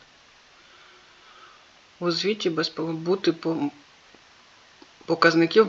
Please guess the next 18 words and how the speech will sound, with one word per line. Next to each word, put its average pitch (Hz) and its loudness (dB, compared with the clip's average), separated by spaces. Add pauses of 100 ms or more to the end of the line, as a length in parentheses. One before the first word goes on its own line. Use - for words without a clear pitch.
(100)
має 170 4
бути 185 4
порожнім. 156 4
Ага, 185 8 (360)
бачите, 208 6
тут - 2
порожній. 190 4 (100)
От 180 -6
у 208 2
нас 202 0
нова 202 4
якась 165 0
фішка. 240 -2 (480)
Окей, 185 2
перевірити, 180 -2
відправити, 202 2
обробка. 165 -4 (1500)
Тобто, 196 4